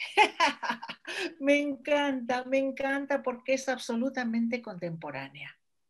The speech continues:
La verdad es que nadie somos dueños de la vida humana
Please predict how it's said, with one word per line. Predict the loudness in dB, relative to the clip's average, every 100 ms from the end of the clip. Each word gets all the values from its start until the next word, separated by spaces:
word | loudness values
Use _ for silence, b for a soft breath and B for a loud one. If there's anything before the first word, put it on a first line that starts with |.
| _ _ _ _ -4
La | -2
verdad | -2 -4 -2 0
es | 0 -2
que | -2 0 0 -2 -10 _ _ _
nadie | 2 2 4 0 -2 -6 _ _ _
somos | -6 -2 0 -2 -6 -4
dueños | -4 -4
de | -2
la | 0
vida | 0 2 0
humana | -2 -4 -6 -10 -14